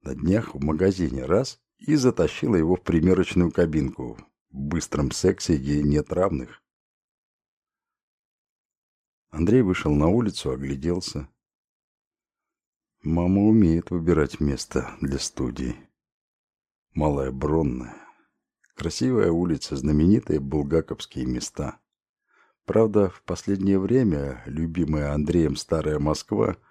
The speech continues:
активно застраивается. Бары и рестораны растут, как грибы после дождя.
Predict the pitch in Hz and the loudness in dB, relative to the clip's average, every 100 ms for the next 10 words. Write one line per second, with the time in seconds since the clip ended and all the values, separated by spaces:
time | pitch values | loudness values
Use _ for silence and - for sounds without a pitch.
0 | _ - _ - 78 - 98 87 78 90 | _ -20 _ -10 -8 0 4 4 4 0
1 | - 110 98 65 62 - - 57 _ _ | 2 2 2 0 -6 -12 -18 -20 _ _
2 | _ _ 80 92 123 101 73 71 73 - | _ _ -2 2 4 2 0 -2 -6 -6
3 | 73 107 80 73 - - - - - 98 | 0 0 2 -2 -4 -6 -8 -10 -6 -4
4 | 85 73 90 104 76 69 73 - - 60 | -4 -4 -2 -2 -4 -8 -10 -10 -12 -10
5 | 67 67 64 60 | -8 -8 -12 -14